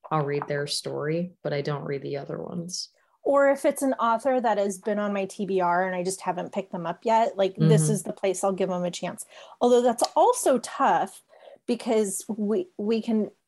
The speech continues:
Speaker 2: like, as you get into, like, actually developing a novella,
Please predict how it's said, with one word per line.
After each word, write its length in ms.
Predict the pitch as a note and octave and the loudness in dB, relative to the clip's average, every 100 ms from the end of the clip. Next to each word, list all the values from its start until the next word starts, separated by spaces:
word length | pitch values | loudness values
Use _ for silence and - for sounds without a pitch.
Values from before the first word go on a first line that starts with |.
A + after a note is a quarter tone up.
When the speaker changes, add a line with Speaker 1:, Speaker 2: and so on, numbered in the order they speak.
| - | -6
Speaker 2:
like, 240 | G3 - - | -6 -4 0
as 180 | A3 | 2
you 140 | A3 A3+ | 2 0
get 280 | G3 G#3+ A#3 | 2 2 4
into, 920 | B3+ B3 - - A3+ G#3+ G#3 G3+ - _ _ _ F#3 | 4 2 0 -2 0 2 2 0 -4 _ _ _ -2
like, 220 | F#3 - G3+ | -2 -2 0
actually 560 | G3 - - A3 G#3+ | 0 0 0 2 2
developing 720 | F#3+ G3+ F3 F3 F#3+ G#3 G#3 | 2 2 2 2 2 0 0
a 40 | G#3 | 0
novella, 680 | G#3 F#3+ F3+ F3 F#3+ D4 | 0 0 0 2 2 0